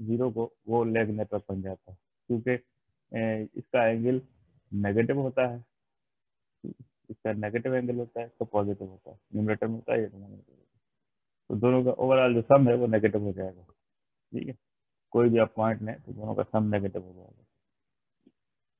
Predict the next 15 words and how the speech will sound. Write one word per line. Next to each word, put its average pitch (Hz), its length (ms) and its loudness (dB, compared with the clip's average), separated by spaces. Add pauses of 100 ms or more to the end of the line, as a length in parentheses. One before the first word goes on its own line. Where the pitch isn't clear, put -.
(680)
इसको 143 220 4
आप 143 160 8
simplify 139 460 4
करके 135 240 0
लिख 135 180 -2
सकते - 260 -8
हैं, 123 160 -4
ताकि 123 720 2 (600)
जैसे 120 240 6
हमने 123 180 4
lead 123 240 2
कंपनसेटर 123 480 -2
में 127 120 0
किया 120 240 -2
था, 113 140 -10